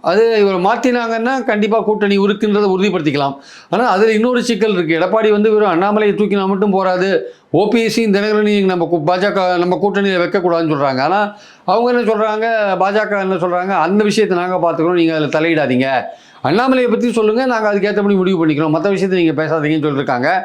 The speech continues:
So அண்ணாமலையை தூக்கினால் அந்த இடத்துல தமிழிசை வருவதற்கான வாய்ப்பு,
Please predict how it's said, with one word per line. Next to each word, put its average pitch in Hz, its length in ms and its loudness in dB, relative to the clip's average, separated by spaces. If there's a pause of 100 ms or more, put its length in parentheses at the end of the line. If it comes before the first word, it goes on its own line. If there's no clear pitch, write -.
(380)
So 262 380 2
அண்ணாமலையை 240 460 0
தூக்கினால் 226 500 0
அந்த 196 240 0
இடத்துல 202 220 -2
தமிழிசை 202 420 0
வருவதற்கான 170 580 0
வாய்ப்பு, 156 520 0